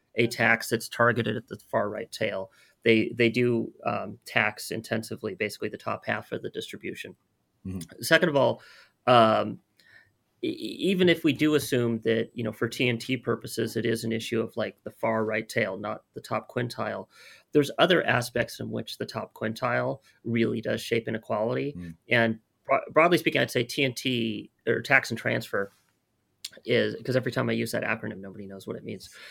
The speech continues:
Speaker 1: So, uh, <laughs> tax and transfer is, um, mostly an issue. I, I, you know, you could say that that's an issue where we really should be concerned with, um,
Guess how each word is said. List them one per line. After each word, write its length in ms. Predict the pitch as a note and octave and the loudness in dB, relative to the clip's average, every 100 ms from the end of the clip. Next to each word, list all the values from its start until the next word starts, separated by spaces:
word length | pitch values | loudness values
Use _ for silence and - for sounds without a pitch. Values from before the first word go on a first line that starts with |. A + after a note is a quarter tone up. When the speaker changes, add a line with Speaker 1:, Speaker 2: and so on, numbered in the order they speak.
| - | -14
Speaker 1:
So, 380 | - A#2+ A#2 A#2 | 2 6 6 6
uh, 300 | - C3 A#2+ | 6 8 8
<laughs> 80 | - | 4
tax 340 | - E3+ F#3+ | 4 4 4
and 100 | - | 2
transfer 640 | C#3+ - E3 F3+ - - A2 - - - B2 | 2 4 4 2 0 -2 -2 -8 -16 -16 0
is, 420 | B2 B2 A#2 A2+ - - | 6 8 8 6 2 -2
um, 480 | A2+ G#2 G2+ G2+ - _ _ _ _ _ _ _ - - | 0 0 -4 -8 -16 _ _ _ _ _ _ _ -20 -2
mostly 360 | D#3+ C#3 F3 B2+ | 6 6 8 4
an 60 | A#2+ | 6
issue. 320 | A#2+ - B2 A#2+ | 2 0 -2 0
I, 40 | |
I, 240 | A#2+ A2+ - | 2 0 2
you 100 | D3+ | 2
know, 80 | |
you 160 | C3 C#3 | 4 4
could 140 | D3 | 2
say 160 | - C3+ | 4 2
that 120 | A#2 | 2
that's 220 | A#2 A2 | -2 -2
an 80 | A#2 | -2
issue 240 | A2 A2+ A2 | -4 -2 -2
where 140 | A2 | -2
we 140 | A2 | -2
really 180 | A2 G#2+ | -4 -4
should 220 | A2 A2+ | -2 -4
be 120 | G#2 G#2 | -4 -8
concerned 560 | - - - G#2 G2+ | -8 -10 -8 -8 -8
with, 240 | A2 G2+ - - - _ - | -8 -12 -14 -20 -20 _ -8
um, 400 | A#2+ G2+ F#2+ F#2+ | -6 -4 -6 -14